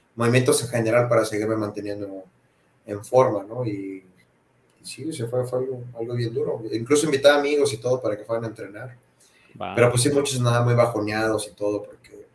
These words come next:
Speaker 1: por el tema, ¿no? O sea, había, había temas en, en casa de, de todos, pues, que, que estaban batallando, ¿no? Temas económicos, temas familiares, y,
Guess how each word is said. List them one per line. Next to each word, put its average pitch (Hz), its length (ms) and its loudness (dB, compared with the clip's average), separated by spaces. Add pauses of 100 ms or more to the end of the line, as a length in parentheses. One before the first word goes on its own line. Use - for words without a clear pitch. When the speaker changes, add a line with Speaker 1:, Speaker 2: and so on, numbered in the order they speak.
Speaker 1:
por 107 120 4
el 110 140 4
tema, 117 260 4
¿no? 107 100 -4
O 113 40 -6
sea, 110 120 -8
había, 110 260 -2 (640)
había 117 260 4
temas 123 340 4
en, 101 240 -6
en 104 140 -10
casa 120 420 6
de, 101 160 0
de 98 200 -6
todos, 113 400 2
pues, - 160 -14
que, - 100 -20 (140)
que - 60 -16
estaban 110 320 -4
batallando, 101 500 -8
¿no? 101 120 -20
Temas 104 320 -10
económicos, 101 640 -10
temas 101 240 -12
familiares, 98 720 -14
y, - 20 -20